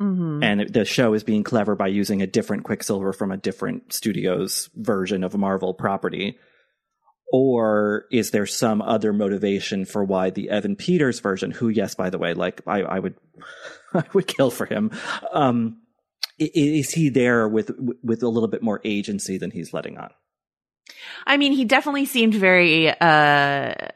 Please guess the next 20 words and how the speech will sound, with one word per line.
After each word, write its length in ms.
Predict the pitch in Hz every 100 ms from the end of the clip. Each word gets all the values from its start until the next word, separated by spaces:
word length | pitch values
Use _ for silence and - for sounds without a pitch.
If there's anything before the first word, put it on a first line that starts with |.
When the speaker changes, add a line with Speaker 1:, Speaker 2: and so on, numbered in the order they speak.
| -
Speaker 1:
you 140 | 185
know, 340 | 160 139 135 160 - _ _ _ _ _
you 220 | 269 370
can 220 | 381 392 392
trust 500 | - 403 415 - 320
me. 300 | 240 196 185
Tell 340 | - 320 370
me, 320 | 381 247 196
how 280 | 185 220 285
are 60 | 359
you 160 | 381
doing 360 | 302 330 370 349
all 260 | 294 208
this? 320 | 175 165 147 -
There 160 | 180
was 160 | 175 170
a 40 |
lot 220 | 165 160 160
of, 200 | 156 147
uh, 320 | 147 139 139